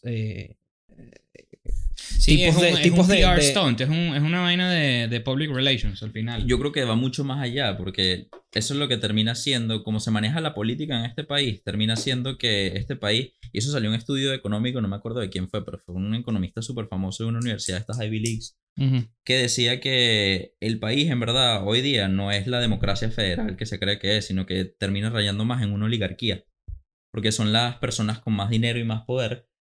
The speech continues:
Speaker 3: las que influencian las leyes que se van a pasar por todo lo que se llama fundar al político, este, todas esas relaciones bien extrañas que se dan entre las corporaciones de gran poder y gran dinero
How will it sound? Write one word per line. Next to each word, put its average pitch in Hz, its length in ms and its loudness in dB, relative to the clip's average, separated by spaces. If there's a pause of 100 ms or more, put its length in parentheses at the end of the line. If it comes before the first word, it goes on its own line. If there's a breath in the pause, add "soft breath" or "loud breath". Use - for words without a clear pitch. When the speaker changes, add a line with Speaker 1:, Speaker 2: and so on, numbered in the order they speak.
(120)
Speaker 3:
las 101 200 -4
que - 100 -4
influencian 110 720 0
las 101 160 -2
leyes 101 240 -2
que 123 80 -4
se - 100 -4
van 98 140 -2
a 104 80 -8
pasar 123 380 -4
por - 200 -8
todo 101 300 -2
lo 117 140 -4
que 101 120 -8
se 101 140 -6
llama 95 260 -2
fundar 95 480 2
al 104 140 0
político, 104 920 0 (300)
este, 92 720 -4
todas 107 180 0
esas 123 200 -2
relaciones 107 520 -2
bien 120 320 -2
extrañas 127 480 -4
que 131 80 -6
se 113 140 -6
dan 101 240 -4
entre 110 460 -4 (360)
las 90 220 -4
corporaciones 101 640 -2
de 135 100 2
gran 95 240 0
poder 110 240 0
y 123 60 0
gran 113 240 0
dinero 123 500 0